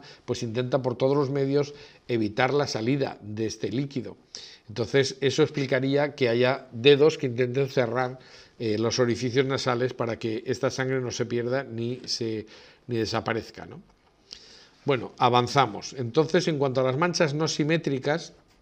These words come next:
pues ya hemos visto que las podemos dividir en tres bloques. Lo que sean las manchas puntiformes se corresponden, colocando la punta de la nariz en su sitio y la boca en su sitio, se corresponden con la parte superior de la nuca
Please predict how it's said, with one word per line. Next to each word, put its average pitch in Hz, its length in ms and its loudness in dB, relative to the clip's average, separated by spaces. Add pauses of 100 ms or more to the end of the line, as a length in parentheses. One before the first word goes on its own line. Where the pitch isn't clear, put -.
(1080)
pues 123 400 6
ya 127 160 8
hemos 135 240 4
visto 151 340 4
que 113 440 0
las 110 280 0
podemos 123 320 0
dividir 127 240 2
en 131 140 0
tres 117 180 -6
bloques. 113 480 -4
Lo 113 80 -8
que 113 80 -4
sean 135 220 -2
las 139 160 -2
manchas 131 300 -4
puntiformes 156 840 -2 (320)
se - 220 -2
corresponden, 156 760 2 (280)
colocando 127 460 0
la 139 120 0
punta 135 260 -2
de 135 60 -2
la 135 60 -2
nariz 135 260 -2
en 127 120 -6
su 123 120 -6
sitio 135 460 -6 (300)
y 113 80 -6
la 104 100 -2
boca 123 220 2
en 131 80 -2
su 135 100 -4
sitio, 147 320 2
se 143 140 0
corresponden 156 580 0
con 143 300 2 (260)
la 120 240 2
parte 139 320 4
superior 123 560 0
de 127 320 -2
la 110 240 -6
nuca 117 440 -4